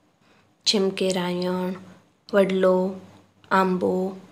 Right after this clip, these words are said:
શીમળો વગેરે. શું તમે ક્યારેય આવા લક્ષણોથી અલગ પ્રકારના લક્ષણો ધરાવતી વનસ્પતિ જોઈ છે કે જે છોડ, ક્ષુપ કે વૃક્ષથી અલગ હોય,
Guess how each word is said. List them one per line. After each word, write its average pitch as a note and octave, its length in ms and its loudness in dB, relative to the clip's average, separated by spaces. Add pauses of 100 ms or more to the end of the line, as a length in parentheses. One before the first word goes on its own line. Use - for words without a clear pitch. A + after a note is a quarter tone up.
(220)
શીમળો F#3 600 2 (260)
વગેરે. F3+ 400 -4 (1400)
શું - 240 2
તમે E4+ 280 4
ક્યારેય D#4+ 500 6 (100)
આવા A3+ 340 4
લક્ષણોથી C#4 720 4
અલગ A#3 380 6
પ્રકારના C4+ 540 4
લક્ષણો A#3 480 0
ધરાવતી A#3+ 480 0
વનસ્પતિ A#3+ 600 0
જોઈ B3+ 240 6
છે C4+ 260 -4 (760)
કે D#3+ 120 8
જે G#3+ 360 8
છોડ, G#3+ 600 2
ક્ષુપ A3+ 380 0 (160)
કે C#4+ 140 8
વૃક્ષથી A#3 520 2
અલગ G3+ 360 4
હોય, G3 280 -2